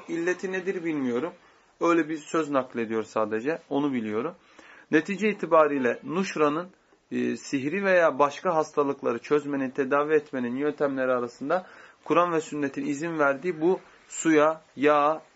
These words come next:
o, e, çörek otu yağına ve benzeri ilaçları okumanın mübahlığı vardır. Nitekim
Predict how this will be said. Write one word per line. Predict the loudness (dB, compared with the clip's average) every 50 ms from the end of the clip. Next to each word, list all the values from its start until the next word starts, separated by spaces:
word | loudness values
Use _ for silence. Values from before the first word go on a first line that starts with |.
| _ 0
o, | 2 2 2 0 _ -4 -4
e, | -4 -2
çörek | 0 2 4 4 4 2
otu | 2 -2 -2 -2 -2
yağına | 0 2 2 2 2 0 2
ve | 2 2 2
benzeri | 2 2 0 0 -2 -4 -2
ilaçları | 0 0 -2 -2 -2 -2 -2 0
okumanın | 0 -2 -4 -4 -4 -4 -4 -4 -4 -6 -10 -12 -20 -20 -12 -6
mübahlığı | -4 2 4 6 6 6 4 2 2 2
vardır. | 2 2 0 0 -4 -6
Nitekim | -6 -6 -4 -4 -4 -2 -4 -4 -6